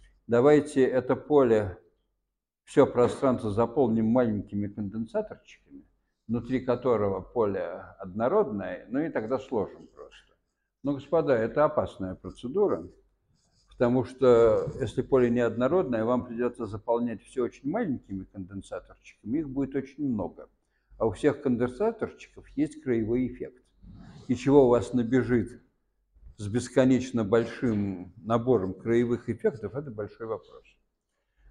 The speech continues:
Поэтому такой способ, э, ну уж очень грубый, очень грубый. Давайте попробуем доказать это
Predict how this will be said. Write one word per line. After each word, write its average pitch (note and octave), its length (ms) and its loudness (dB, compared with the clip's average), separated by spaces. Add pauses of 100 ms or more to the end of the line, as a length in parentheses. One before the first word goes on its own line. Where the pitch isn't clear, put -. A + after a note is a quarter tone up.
Поэтому C3+ 1300 4
такой D#3+ 340 4
способ, - 640 -4 (120)
э, F#2 640 -6 (1700)
ну C3 220 0
уж C3 160 -2
очень G2+ 440 -4
грубый, E2+ 580 -10
очень E2+ 400 -10
грубый. - 280 -20 (480)
Давайте D3+ 320 2
попробуем A#2+ 760 0 (360)
доказать A#2 680 2
это - 760 -2